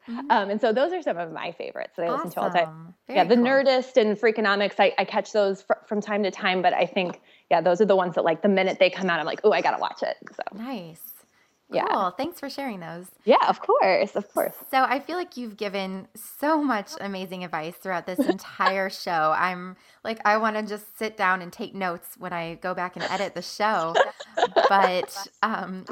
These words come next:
Speaker 1: do you
Speaker 2: Thank
Speaker 1: have
Speaker 2: you.
Speaker 1: Yeah, yeah. Do you have any other pieces of advice maybe for a fellow therapist who is either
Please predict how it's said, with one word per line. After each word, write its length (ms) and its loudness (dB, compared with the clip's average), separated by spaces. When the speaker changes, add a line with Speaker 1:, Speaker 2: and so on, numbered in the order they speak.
Speaker 1:
do 140 -10
you 100 -2
Speaker 2:
Thank 140 6
Speaker 1:
have 160 2
Speaker 2:
you. 120 -4
Speaker 1:
Yeah, 640 -2
yeah. 340 -4
Do 100 -14
you 180 -6
have 340 -8
any 280 -8
other 460 -6
pieces 340 -10
of 120 -6
advice 420 -4
maybe 260 -10
for 560 -2
a 340 -4
fellow 240 -4
therapist 640 -12
who 240 -10
is 420 -12
either 340 -8